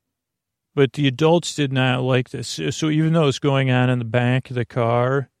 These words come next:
uh, it was like a disconnect. We were having fun, but I'm sure, 'cause I guess now as an adult, I can relate to this. Uh,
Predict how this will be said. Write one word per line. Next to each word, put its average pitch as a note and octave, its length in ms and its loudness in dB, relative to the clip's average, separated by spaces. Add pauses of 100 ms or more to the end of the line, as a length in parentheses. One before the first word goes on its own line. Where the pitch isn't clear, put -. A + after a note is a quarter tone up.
(1040)
uh, A#2+ 380 0
it D#3+ 80 -2
was D#3 180 0
like D3 160 2
a C3+ 60 2
disconnect. B2 920 -2
We D3+ 300 0
were F3+ 180 4
having C#3+ 460 2
fun, B2 600 0
but B2+ 140 0
I'm C3 140 2
sure, D3 680 -2
'cause C#3+ 220 -4
I C#3+ 60 2
guess C#3+ 240 -2
now C#3+ 220 4
as C3+ 120 2
an C3 80 0
adult, C3 460 0
I B2 100 0
can B2 160 -6
relate A#2 520 0
to B2+ 120 -6
this. A#2 460 -6
Uh, A#2+ 360 -2